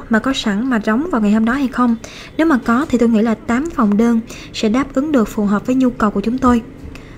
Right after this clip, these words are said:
Cũng chưa được đáp án phải không nào? Nhưng mà từ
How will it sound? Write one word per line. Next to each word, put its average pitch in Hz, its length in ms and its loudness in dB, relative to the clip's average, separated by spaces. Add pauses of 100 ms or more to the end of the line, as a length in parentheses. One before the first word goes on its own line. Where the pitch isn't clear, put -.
(140)
Cũng 233 160 2
chưa 254 180 2
được 214 120 4
đáp 208 100 2
án 226 140 0
phải 269 140 -6
không 277 240 -2
nào? 214 180 2 (300)
Nhưng 262 120 0
mà 233 160 2
từ 208 160 2